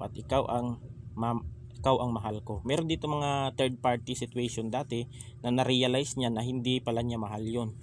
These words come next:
Merong mga ganun, mga kapatid, na nagpadala sa tukso. Kaya nagkaroon ng third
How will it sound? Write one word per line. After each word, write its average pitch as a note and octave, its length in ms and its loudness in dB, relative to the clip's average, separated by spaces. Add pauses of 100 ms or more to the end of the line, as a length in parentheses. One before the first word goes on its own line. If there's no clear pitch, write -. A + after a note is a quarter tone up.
(520)
Merong D#3+ 240 2
mga C#3 260 4
ganun, C3 160 2
mga A2+ 300 0
kapatid, B2 320 -2
na G#2 480 -4
nagpadala A#2+ 560 2
sa B2 80 -4
tukso. - 480 -2 (960)
Kaya A2 400 -2 (400)
nagkaroon A#2+ 480 -2
ng A2+ 100 -8
third A2+ 220 -6